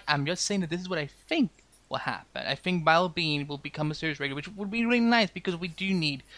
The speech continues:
more female characters on the show. And, you know, I'm, I'm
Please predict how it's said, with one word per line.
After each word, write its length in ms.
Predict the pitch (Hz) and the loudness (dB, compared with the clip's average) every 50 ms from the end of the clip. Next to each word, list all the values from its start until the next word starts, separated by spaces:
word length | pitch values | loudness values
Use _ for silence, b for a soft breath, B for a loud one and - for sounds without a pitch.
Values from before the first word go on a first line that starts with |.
| b b b b b b b b b | b b b b b b b b b
more 280 | 147 143 147 147 139 | 0 2 4 2 2
female 320 | - - 143 139 139 127 127 | 0 0 0 2 2 0 -2
characters 300 | - - 135 131 131 - | -2 -4 -4 -4 -4 -4
on 180 | 131 135 131 | -4 -4 -4
the 60 | 123 | -4
show. 320 | 120 - - - 135 139 - - | -4 -4 -4 -2 -2 -2 0 2
And, 160 | 180 196 208 | 2 2 4
you 80 | 226 | 4
know, 80 | 220 - - | 4 4 4
I'm, 180 | 240 262 254 - b b b b b b b b b _ _ - - - | 4 2 2 0 b b b b b b b b b _ _ -14 -4 0
I'm 200 | 208 381 415 | 2 2 2